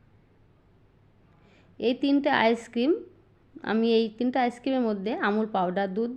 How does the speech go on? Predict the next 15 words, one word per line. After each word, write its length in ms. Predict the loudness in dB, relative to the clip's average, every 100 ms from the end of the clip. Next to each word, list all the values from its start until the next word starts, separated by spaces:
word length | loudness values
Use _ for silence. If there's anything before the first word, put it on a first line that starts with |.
| -6
মিশিয়েছিলাম, 680 | -4 -4 -2 -4 -2 -4 -4 -6 -20 -20 -20 _
আর 140 | 0 2
এই 200 | 2 2
দুটো 240 | 0 2
আইসক্রিমের 520 | 2 2 0 -2 0
মধ্যে 360 | 2 0 0 -2 0
কোনো 220 | 0 0 0
দুধ 220 | 0 0 0
মিশাইনি। 520 | -2 0 -2 0 -4 -6 -18 _ _ _ _ _ _ _
শুধুমাত্র 560 | -10 -2 2 2 2 2 0 2
তরমুজের 500 | 0 2 0 0 0
রসের 320 | 0 -2 -2 -2
মধ্যে 380 | -2 -2 0 -2 -4 -20 _ _ -4
দু 100 | -4
চামচ 360 | 0 0 2